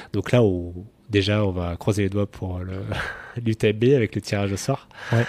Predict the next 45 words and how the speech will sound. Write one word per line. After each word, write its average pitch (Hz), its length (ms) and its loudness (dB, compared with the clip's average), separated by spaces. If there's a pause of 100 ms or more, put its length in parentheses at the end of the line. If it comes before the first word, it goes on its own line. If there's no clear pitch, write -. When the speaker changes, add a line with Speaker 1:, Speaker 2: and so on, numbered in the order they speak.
(500)
Speaker 1:
euh, 95 540 0 (320)
qui - 100 -10
aura 90 320 -6
lieu 95 160 -6 (100)
mi-janvier. 95 500 -4 (240)
Speaker 2:
Ouais. 113 60 0 (160)
Speaker 1:
Et 104 140 -6
puis - 240 -10
après, 101 480 -4
euh, 87 600 -6
bah, 92 120 -10
la, 90 160 -8
la 90 120 -8
saison 101 360 -2
va 95 100 -4
un 87 180 -4
peu 98 100 -6
se, 92 420 -8
se - 120 -14
construire 104 600 -8
autour 104 340 -10
de, 95 800 -8
de 104 80 -2
ça. 135 220 -4 (340)
Speaker 2:
Ouais. 110 80 -2 (280)
Speaker 1:
Euh, 95 280 -4
l'idée, 92 360 -2
c'est, 95 440 -4
euh, 87 280 -8 (100)
pourquoi - 260 -4
pas 101 140 0
d'aller 92 220 -2
faire 95 240 -6
la 90 100 -6
T - 160 2
D 107 100 4
S 110 140 4
si 104 120 -6
j'ai 98 100 -2
pas - 100 -4
l'U 98 80 -6
T - 140 -6
M 101 80 -2
B. 101 60 -4
Euh, 110 200 2